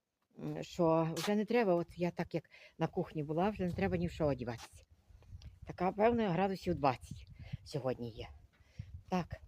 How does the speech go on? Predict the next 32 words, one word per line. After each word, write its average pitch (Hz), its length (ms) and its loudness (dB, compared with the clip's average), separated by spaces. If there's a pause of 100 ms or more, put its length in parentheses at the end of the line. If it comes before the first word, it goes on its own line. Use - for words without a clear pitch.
(180)
так. - 160 0 (1200)
Е, 156 320 2
вийшла, 180 440 0 (960)
по-, 156 260 0 (160)
покличу - 440 -6
чоловіка 175 380 0
на 156 140 0
обід, 156 320 -2 (460)
бо 135 200 0
я, 147 340 2 (220)
м, - 140 -8 (160)
спекла 135 400 -2
картоплю 165 580 -4 (640)
з 147 40 -2
грибами 156 560 4 (560)
і 143 60 -12
зробила 143 380 -2
такий 139 280 -6
з 131 60 -8
бурячка - 440 -8
салат. 131 480 -4 (420)
Не 170 100 -4
знаю, 160 460 0 (360)
е, 135 240 0
чи - 220 -4
йому 139 380 0
витягнути 139 520 -2
якусь 131 280 -4
тушонку. 165 520 -4
Ну, 247 220 2
він 226 180 0
працює, 202 600 2